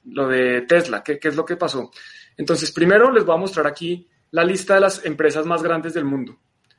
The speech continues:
Entonces, estas son empresas listadas en bolsa. Puede haber privadas que sean más grandes. Entonces, tenemos la, la más grande es Apple, con una capitalización de mercado de dos punto dos billones. Estos son billones de dólares.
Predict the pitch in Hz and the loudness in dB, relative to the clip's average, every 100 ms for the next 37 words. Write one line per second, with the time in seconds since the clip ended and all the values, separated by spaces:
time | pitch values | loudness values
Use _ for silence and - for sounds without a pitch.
0 | _ _ 143 143 160 165 175 151 185 202 | _ _ -10 -8 -6 -4 -2 -4 -4 0
1 | 208 190 190 185 190 190 - 156 151 160 | 2 2 0 0 0 -2 2 2 2 0
2 | 139 127 - _ 151 156 165 170 - 175 | 0 -2 -10 _ 2 4 6 2 0 0
3 | 170 165 165 - _ _ - 147 127 131 | 2 0 -2 -8 _ _ -16 -10 -8 -8
4 | 131 120 113 - _ _ _ 143 156 - | -6 -8 -10 -20 _ _ _ -8 -6 -2
5 | 165 143 147 156 160 190 214 220 233 214 | 0 2 2 2 2 4 4 6 4 4
6 | 170 214 - 175 160 156 180 185 170 147 | 2 2 -2 -2 -2 0 -2 -4 -8 -6
7 | 143 139 165 170 143 180 208 _ _ _ | -8 -6 -6 -2 2 2 0 _ _ _
8 | 147 147 147 - 175 165 175 139 135 - | 6 6 6 0 -6 -2 0 2 0 -4
9 | - 127 151 170 156 117 - 131 143 156 | -14 -16 0 2 2 0 -8 -12 -10 -8
10 | 156 156 175 165 160 151 135 117 - - | -8 -2 -2 -2 -2 -2 -2 -6 -12 -20